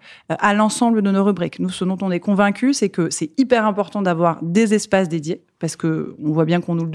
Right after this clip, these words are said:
demande et que les, les audiences sont excellentes là-dessus, notamment auprès des plus jeunes, qui sont des, des publics, comme vous l'imaginez, qu'on cherche à aller, euh, euh, atteindre de plus en plus, euh, et qui nous plébiscitent là-dessus.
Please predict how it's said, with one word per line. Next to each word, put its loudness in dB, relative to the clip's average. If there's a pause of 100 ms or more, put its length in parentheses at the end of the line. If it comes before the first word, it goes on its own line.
demande -2 (260)
et -2
que -4
les, 0
les -2
audiences -2
sont -2
excellentes -2
là-dessus, -4
notamment 2
auprès -6
des -4
plus -10
jeunes, 0
qui -4
sont -6
des, -6 (140)
des -8
publics, -10
comme 0
vous -2
l'imaginez, -2
qu'on -10
cherche -12
à -4
aller, -4
euh, -4 (460)
euh, -2
atteindre 0
de 0
plus -6
en 0
plus, 0 (400)
euh, 0
et -2
qui -12
nous -4
plébiscitent 0
là-dessus. 0